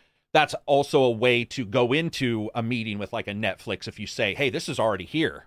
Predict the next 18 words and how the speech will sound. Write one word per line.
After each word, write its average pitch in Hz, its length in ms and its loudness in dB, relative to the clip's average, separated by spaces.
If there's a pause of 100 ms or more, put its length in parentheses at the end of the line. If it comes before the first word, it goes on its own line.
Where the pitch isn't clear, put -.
I 123 60 2
already 135 200 2
have 147 260 0
all 117 100 0
this 92 160 -10
stuff." - 400 -12 (400)
And 143 260 -4
it's 147 160 -2
easier 151 300 -2
for 131 140 -6
people 123 240 -4
to 110 40 -6
buy 113 180 2
in. 120 320 -4 (380)
That's 165 160 2
the 196 80 0
same 170 300 2
way. 165 260 4